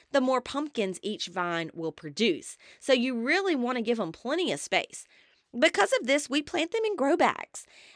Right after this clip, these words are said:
or we create little pumpkin patches. Both are super fun. I'm gonna tell you how to do each so that you can decide what works best for you in your space. So to grow a pumpkin in a grow bag, you are going to simply purchase your grow bags.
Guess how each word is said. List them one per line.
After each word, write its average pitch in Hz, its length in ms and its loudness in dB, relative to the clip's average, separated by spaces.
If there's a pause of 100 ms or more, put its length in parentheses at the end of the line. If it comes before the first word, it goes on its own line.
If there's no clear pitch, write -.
(120)
or 247 420 4 (160)
we 339 140 0
create 440 380 4
little 392 180 2
pumpkin 214 360 -4
patches. - 540 -8 (300)
Both 302 460 6
are 427 120 -2
super 240 500 -2
fun. 147 360 -6
I'm 151 80 -6
gonna 165 80 -6
tell 202 180 -2
you 320 160 -2
how 359 100 -2
to 381 80 -4
do 381 240 -2 (100)
each 226 420 -4
so - 180 0
that 226 180 0
you 208 120 -6
can 339 160 -4
decide 202 340 2
what 226 100 -2
works 180 240 -2
best 156 240 -4
for 226 80 -4
you 165 260 -4
in 180 160 -4
your 156 100 -10
space. - 500 -2 (460)
So 330 200 6
to 302 100 2
grow 285 240 2
a 554 80 0
pumpkin 285 420 -2
in 220 140 -4
a 190 60 0
grow 381 320 2
bag, - 400 -4 (300)
you 240 320 2
are 392 140 0
going 214 540 -2
to 247 140 -6
simply 185 640 -4
purchase 285 340 -4
your 415 100 0
grow 180 160 2
bags. 180 380 -6